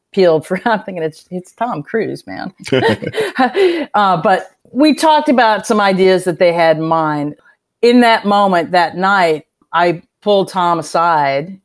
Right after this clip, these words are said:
and I did what we would call some specials, which is not him in the moment of acting, but maybe recreating a moment where I have him for, like, five minutes, literally, and I do some staged portraits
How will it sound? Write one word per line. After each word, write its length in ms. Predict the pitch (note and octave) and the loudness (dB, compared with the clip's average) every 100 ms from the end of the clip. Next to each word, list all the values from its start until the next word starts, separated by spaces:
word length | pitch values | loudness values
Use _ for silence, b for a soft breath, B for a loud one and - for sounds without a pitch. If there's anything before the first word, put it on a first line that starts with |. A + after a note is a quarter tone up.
| - | -6
and 300 | D#3 D3+ D#3 | -4 -4 -2
I 100 | E3 | -2
did 360 | D#3 E3 D#3+ | 2 2 2
what 240 | D#3+ D#3+ E3 | 0 -2 0
we 100 | D#3+ | -4
would 120 | D#3 | -4
call 240 | D#3+ D3 | -2 -2
some 180 | D3+ F#3 | -2 -6
specials, 720 | D#3+ - C#4+ D#4+ C4 C3 - - | -8 0 0 0 -4 -6 -10 -4
which 220 | F#3 F#3+ | 0 0
is 180 | F#3 D#3 | -2 -2
not 300 | G3 G3 - | -2 -2 -4
him 440 | - F#3+ F3+ E3+ _ _ - | -2 0 0 -4 _ _ -2
in 440 | G3+ G3 F#3+ F#3+ E3+ | 0 2 0 -4 -4
the 140 | F3 | 0
moment 540 | F3 F3+ E3+ D#3+ C3 _ _ _ _ | 2 0 2 0 -2 _ _ _ _
of 120 | E3 E3+ | -4 -2
acting, 720 | - A3+ A#3+ - E3 D3+ C#3+ | 0 0 0 0 0 0 0
but 260 | F3 - | -2 0
maybe 260 | F#3 F3 F3 | 0 2 2
recreating 1080 | D#3+ G#3+ G3+ - G3 F#3 F#3 F3+ D#3+ D3+ D3 | 2 0 0 0 2 4 4 2 0 -2 -4
a 80 | D#3+ | -2
moment 480 | D#3+ D#3 D3+ D3 C#3 b b - | 0 0 0 -4 -8 b b -2
where 160 | F3+ | 0
I 140 | F#3 G3 | 2 0
have 360 | G3+ G3 G3+ | 0 0 2
him 160 | E3+ D#3 | 0 -4
for, 160 | - | -2
like, 200 | D3+ C#3 | 0 0
five 320 | - E3 E3 D#3+ | 0 0 0 0
minutes, 560 | D3+ C3+ - - - _ _ - | -2 -4 -10 -18 -20 _ _ -2
literally, 600 | F3+ F3 C3+ B2+ C3+ D3 b b b - | 0 2 0 -2 -6 -8 b b b -4
and 680 | F#3+ F3+ E3+ E3 D#3 D3+ C#3+ | 0 2 2 2 2 0 -2
I 180 | - F3+ | 0 0
do 340 | E3+ F3+ E3 D#3+ b | 4 2 2 -2 b
some 280 | - G#3+ F3 | -8 -4 -4
staged 640 | - - F3 E3+ D#3 - | -4 -2 0 0 -2 -12
portraits 720 | - F#3+ F3 F3 C#3+ B2 - | -6 -2 -2 0 -2 -4 -8